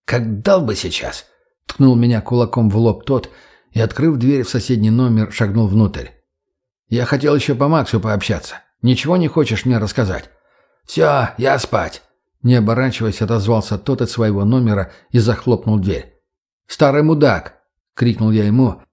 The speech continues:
в надежде, что он хоть как-то отреагирует. Но дверь так и осталась закрытой, а потому я вернулся в свой двухкомнатный номер. «Опять уедешь, значит?» Грустно вздохнула Света,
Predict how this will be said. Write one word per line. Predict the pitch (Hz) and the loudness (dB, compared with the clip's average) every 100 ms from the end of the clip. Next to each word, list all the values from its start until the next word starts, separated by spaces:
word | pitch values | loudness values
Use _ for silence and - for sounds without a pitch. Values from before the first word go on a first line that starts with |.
| _ | _
в | 98 | 0
надежде, | 110 123 143 110 117 | 2 2 0 -2 -4
что | - 123 | 0 -2
он | |
хоть | - 123 | 0 -2
как-то | - 120 - 117 | 0 -2 -2 -4
отреагирует. | 120 117 104 104 92 71 - - - - - | 0 2 4 4 2 -4 -8 -20 -20 -20 -6
Но | - | -2
дверь | 135 165 | 2 2
так | 165 131 | 0 -4
и | 131 | -4
осталась | 123 135 127 113 | -4 -2 -2 -2
закрытой, | 107 101 98 90 82 _ _ | -2 -2 -2 -4 -6 _ _
а | - | -10
потому | 98 113 131 156 | -6 -4 0 0
я | 139 | 2
вернулся | 117 110 135 131 117 | 2 2 0 0 -6
в | |
свой | - 113 117 | -2 0 0
двухкомнатный | 104 110 - 107 104 - 107 | 0 -2 0 2 2 0 2
номер. | 104 85 67 - _ _ - | 2 0 -6 -14 _ _ -4
«Опять | 151 190 190 | 0 0 2
уедешь, | 175 151 123 123 | 2 2 2 -2
значит?» | 123 135 - - - _ _ _ _ | 0 0 0 -6 -12 _ _ _ _
Грустно | - 107 120 - 113 | -4 -2 -2 -2 -4
вздохнула | 101 107 - 120 104 | -2 -2 -2 0 0
Света, | 95 123 127 104 | 0 0 0 -2